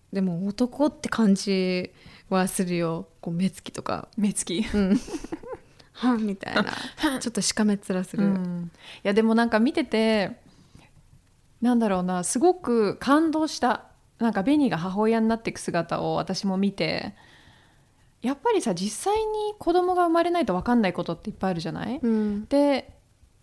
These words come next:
Speaker 2: 多分妊娠中も会ってた時とかは、「いや、なんか全然想像つかないね」とか言ってたじゃない？
Speaker 1: うん。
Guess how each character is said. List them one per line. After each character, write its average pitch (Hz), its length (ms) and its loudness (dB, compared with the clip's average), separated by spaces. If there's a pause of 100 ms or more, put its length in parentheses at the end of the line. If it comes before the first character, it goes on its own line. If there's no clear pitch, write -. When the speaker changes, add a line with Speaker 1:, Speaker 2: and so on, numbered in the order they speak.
(140)
Speaker 2:
多 262 120 2
分 190 260 2
妊 190 120 2
娠 190 240 0
中 202 180 0
も 185 120 0
会 185 60 -2
っ 185 40 -8
て 185 100 -4
た 160 100 -6
時 170 200 -10
と - 100 -12
か - 120 -10
は、 175 100 -8
「い 180 40 -6
や、 160 100 -6
な 196 100 -4
ん 196 40 -6
か 180 100 -6
全 190 180 -2
然 277 140 0
想 220 180 -2
像 233 100 -2
つ - 80 -12
か 269 120 0
な 214 100 2
い - 40 -4
ね」 - 160 -6
と - 80 -8
か - 80 -6
言 165 100 -4
っ - 20 -8
て 214 140 -2
た 202 120 -2
じ 165 100 -6
ゃ 151 40 -4
な - 100 -10
い？ 196 80 -10
Speaker 1:
う 240 40 -4
ん。 208 360 0